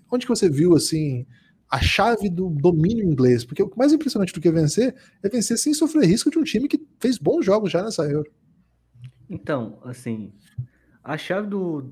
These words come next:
Speaker 2: do, dos ingleses foi o que o Pereira já falou, e a gente tinha comentado até ontem um pouquinho, assim, de que o Southgate poderia mudar pra essa linha de três, igual ele jogou a Copa de dois mil e dezoito, e espelhar a Alemanha. É, não deixar a Alemanha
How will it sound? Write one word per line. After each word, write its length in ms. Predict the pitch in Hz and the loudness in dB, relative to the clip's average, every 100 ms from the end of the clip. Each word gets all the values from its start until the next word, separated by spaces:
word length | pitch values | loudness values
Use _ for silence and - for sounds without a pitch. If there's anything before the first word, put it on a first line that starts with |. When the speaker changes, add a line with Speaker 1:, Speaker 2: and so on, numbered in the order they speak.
| - | -16
Speaker 2:
do, 560 | 123 120 127 123 117 113 | -10 -6 -4 -4 -6 -6
dos 180 | 123 123 | -8 -8
ingleses 380 | 113 113 139 - | -6 -6 -6 -6
foi 140 | 165 | -8
o 40 | |
que 140 | 160 170 | -6 -8
o 40 | |
Pereira 280 | 170 156 147 | -6 -4 -4
já 140 | 143 | -6
falou, 640 | 147 160 120 120 165 190 - | -4 -4 -2 -2 -4 -6 -10
e 220 | 135 135 | -4 -2
a 100 | 135 | -2
gente 240 | 127 139 - | -2 -6 -6
tinha 160 | 160 | -8
comentado 440 | 160 165 156 160 160 | -4 -4 -4 -4 -4
até 280 | 160 226 | -2 -2
ontem 300 | 208 185 202 | 0 0 -2
um 60 | 190 | -4
pouquinho, 360 | 160 156 - 151 | -4 -6 -4 -6
assim, 400 | 143 156 196 - | -4 -6 -6 -8
de 160 | 175 | -14
que 140 | - 180 | -6 -6
o 40 | |
Southgate 520 | - 147 175 190 185 | -2 -2 0 -2 -2
poderia 340 | - 165 151 185 | -4 -4 -2 -2
mudar 300 | 220 151 143 | -2 -2 -2
pra 140 | 143 | -2
essa 200 | 131 139 | -2 -6
linha 180 | 123 123 | -8 -8
de 120 | 117 | -10
três, 560 | - 117 185 196 - _ _ _ _ - | -6 -4 -4 -6 -16 _ _ _ _ -8
igual 320 | 113 123 156 | 0 2 4
ele 80 | 143 | 2
jogou 240 | 147 131 | 0 -2
a 60 | 127 | -4
Copa 200 | 123 131 | -6 -8
de 60 | |
dois 160 | 127 120 | -8 -6
mil 120 | 120 | -6
e 40 | |
dezoito, 560 | 117 107 117 160 170 _ _ _ _ _ _ - | -8 -6 -6 -6 -8 _ _ _ _ _ _ -4
e 120 | 120 | -2
espelhar 420 | 170 - 262 190 | -2 0 0 2
a 180 | 240 311 | 2 0
Alemanha. 540 | 359 220 160 165 107 - _ _ | 2 2 2 0 -4 -10 _ _
É, 420 | - 127 131 120 - - | -6 -4 -4 -6 -10 -8
não 300 | 117 135 196 | -2 0 2
deixar 340 | 240 - 170 | 2 0 -2
a 60 | 175 | 0
Alemanha 760 | 214 196 151 156 208 208 208 | 0 -2 -2 -4 -2 -4 -6